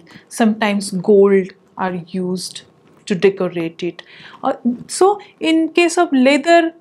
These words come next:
or the, uh, textile, you will find the separate in composition, like the inorganic one, the metal one and the organic one.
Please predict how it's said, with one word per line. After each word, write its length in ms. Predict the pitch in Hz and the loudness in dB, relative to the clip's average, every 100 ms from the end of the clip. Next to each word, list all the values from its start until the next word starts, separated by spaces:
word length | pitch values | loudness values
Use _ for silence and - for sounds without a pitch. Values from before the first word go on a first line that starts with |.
| _ | _
or 180 | 269 294 | 2 2
the, 240 | 330 370 - - | 2 -2 -2 -8
uh, 60 | 254 - | -8 -4
textile, 540 | 330 320 - 277 226 277 - _ | -4 -4 -2 0 0 -2 -10 _
you 100 | 330 | 2
will 60 | 339 | 2
find 340 | 330 311 285 | 2 2 2
the 200 | 294 453 - | 2 0 -4
separate 520 | - 294 277 269 269 | -2 -2 0 -2 0
in 180 | 269 247 | 0 0
composition, 680 | 262 226 247 226 240 - 370 - - - | 0 0 0 0 -2 -4 -10 -14 -20 -8
like 240 | 233 214 214 | -2 0 0
the 240 | 220 220 | -2 2
inorganic 680 | 226 233 240 240 277 302 302 | 2 4 2 0 0 -2 -2
one, 260 | 302 392 453 - _ - | 0 0 0 -8 _ -4
the 120 | 202 | -2
metal 400 | 208 196 247 262 | -2 -2 0 0
one 220 | 311 403 _ _ | -2 -6 _ _
and 240 | 196 185 185 | -6 -4 0
the 180 | 294 - _ _ _ | -2 -2 _ _ _
organic 520 | 302 285 240 196 151 - | 2 2 0 -2 -6 -8
one. 220 | 151 | -10